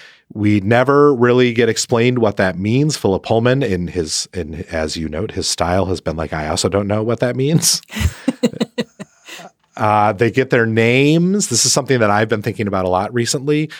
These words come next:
How do demons get their names? That's also not discussed in the book, but Philip Pullman has said in interviews, I assume in a very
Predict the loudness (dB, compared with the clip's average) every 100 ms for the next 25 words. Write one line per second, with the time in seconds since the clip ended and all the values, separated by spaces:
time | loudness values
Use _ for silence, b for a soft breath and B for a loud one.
0 | B -4 -2 0 0 -2 -2 -2 -2 -2
1 | -2 -2 -2 -2 -2 -2 -4 -6 -10 B
2 | B -4 0 2 2 0 2 2 2 2
3 | 0 0 0 0 -2 0 0 2 0 0
4 | -2 -4 -4 -4 0 0 -2 -2 0 0
5 | 0 0 0 0 0 0 0 2 4 4
6 | 2 0 0 0 0 -2 -2 0 -2